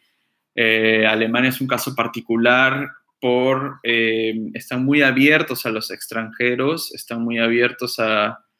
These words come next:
a, mm, sí, a la inmigración. No sé bien cómo es en Italia,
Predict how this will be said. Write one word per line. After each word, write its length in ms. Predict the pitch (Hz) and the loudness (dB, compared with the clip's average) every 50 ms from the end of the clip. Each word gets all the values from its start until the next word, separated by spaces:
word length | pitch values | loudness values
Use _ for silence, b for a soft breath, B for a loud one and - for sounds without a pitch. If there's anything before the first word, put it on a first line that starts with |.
| _ _ _ _ _ _ _ _ | _ _ _ _ _ _ _ _
a, 500 | - 113 113 110 110 110 107 107 110 110 | -4 -2 0 0 2 0 0 0 -2 -2
mm, 420 | 110 110 110 110 107 107 107 110 - | -2 -2 -2 -2 -4 -4 -6 -8 -8
sí, 480 | - - 151 147 139 120 117 117 - - - | -4 0 4 4 4 4 2 -2 -8 -8 -4
a 120 | 123 120 | -2 -2
la 100 | 113 113 | 0 0
inmigración. 920 | 110 113 113 117 113 113 110 107 104 - - 127 131 143 156 92 208 208 - - | -2 2 2 2 2 4 2 0 0 0 0 2 2 2 2 0 -2 -6 -8 -6
No 200 | 135 135 135 139 | -2 -2 0 0
sé 220 | 139 - 147 143 | 0 2 2 2
bien 280 | 135 135 139 143 143 135 | 4 4 4 2 2 0
cómo 240 | 135 139 131 131 131 | -2 -2 0 2 0
es 160 | 127 - - | 0 0 -2
en 100 | 127 120 | -4 -4
Italia, 680 | 107 107 - - 127 139 147 151 160 175 180 196 202 | -4 -6 -2 0 0 2 2 2 2 2 2 0 0